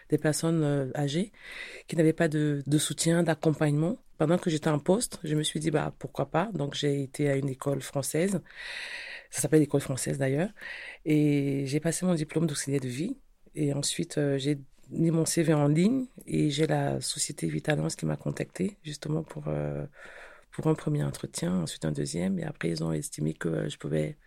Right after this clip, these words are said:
faire partie de leur, euh, leur équipe. Donc, c'est comme ça que j'ai été prise. Alors, le métier me vient comment ? Parce que, à la base, déjà, ma mère, elle est aide-soignante de, de formation. Et moi, j'ai une copine qui a, qui a deux enfants autistes et qui sont très attachants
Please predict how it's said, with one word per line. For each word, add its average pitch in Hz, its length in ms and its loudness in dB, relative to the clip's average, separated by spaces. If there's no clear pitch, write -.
faire - 180 -4
partie 147 300 -6
de 147 120 -2
leur, 151 240 -2
euh, 147 220 -4
leur 151 160 -2
équipe. - 380 -8
Donc, - 120 -8
c'est - 80 -2
comme 147 60 0
ça 165 100 2
que 165 60 0
j'ai 151 80 -2
été 147 180 -4
prise. - 420 -4
Alors, 156 180 6
le 160 100 4
métier 185 380 2
me 202 140 6
vient 190 580 2
comment ? 170 320 6
Parce - 160 -8
que, 160 280 0
à 170 60 2
la 160 140 0
base, 165 160 4
déjà, 160 160 0
ma 156 140 2
mère, 160 160 4
elle 156 140 2
est 147 280 0
aide-soignante 156 640 -2
de, 147 280 -2
de 139 100 -6
formation. 139 640 -4
Et 180 100 6
moi, 180 140 6
j'ai 175 120 2
une 170 100 2
copine 185 480 2
qui 175 180 0
a, 156 420 0
qui - 220 -4
a 156 80 0
deux 180 220 0
enfants 175 220 0
autistes - 480 -8
et 156 80 -2
qui 180 120 0
sont 170 360 2
très 196 240 0
attachants 175 480 2